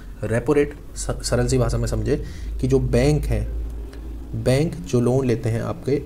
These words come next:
आरबीआई से, आरबीआई से जो पैसा ले रहे हैं जिस rate पे, उसको बोला जाता है repo rate। Repo rate का full form है repurchasing option, ठीक है, ये तो important नहीं है, बस आपको इतना याद रखना है। अब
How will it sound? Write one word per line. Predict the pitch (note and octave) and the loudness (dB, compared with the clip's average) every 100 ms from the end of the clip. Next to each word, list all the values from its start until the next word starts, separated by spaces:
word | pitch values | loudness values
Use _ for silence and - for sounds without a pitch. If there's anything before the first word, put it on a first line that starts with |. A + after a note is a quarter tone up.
| - | -2
आरबीआई | G#2+ G2+ G#2+ G2+ | 0 0 0 -2
से, | - - | -4 -2
आरबीआई | A2 A2+ B2+ | 0 2 2
से | B2+ B2+ | 2 2
जो | B2 | 0
पैसा | A#2+ A2 - | 0 0 2
ले | A2+ | 2
रहे | G#2+ | 2
हैं | A2 | 2
जिस | G#2+ B2+ A#2+ | 2 0 2
rate | G#2+ G2+ | 2 2
पे, | - G2+ - - - | -2 -6 -8 -14 -6
उसको | A#2+ B2 | -4 0
बोला | A#2+ G#2 | 0 0
जाता | G2 G2 G#2 | -2 -4 -4
है | A#2 | -4
repo | G2+ F#2+ G2+ | -4 -4 -4
rate। | F#2+ F#2+ - - | -4 -6 -10 -6
Repo | G#2 A2+ A2 | -2 0 2
rate | C3+ B2+ B2+ | 2 2 0
का | B2 | -2
full | - G#2+ | 0 -2
form | A2+ G#2+ | -2 -2
है | A2+ - - - - | -4 -6 -12 -14 -10
repurchasing | G#2 A#2+ B2+ A2+ A2 G2+ C3 D3+ - | -2 0 2 0 0 -2 -2 -4 -4
option, | G#2 - - - - - - - - - | -4 -4 -6 -10 -12 -12 -12 -12 -10 -4
ठीक | B2 | 0
है, | A2 | 0
ये | G#2+ | 0
तो | A2 | 0
important | G#2+ G#2+ G#2+ | 0 0 0
नहीं | G#2 A2 | 0 -2
है, | F3 - - - | -4 -8 -12 -8
बस | - | -4
आपको | G2 - | -4 -2
इतना | G2+ G2 | -4 -4
याद | F#2 - | -6 -6
रखना | - - | -8 -8
है। | - - - - - - | -10 -12 -12 -12 -10 -6
अब | E3+ - | -6 -6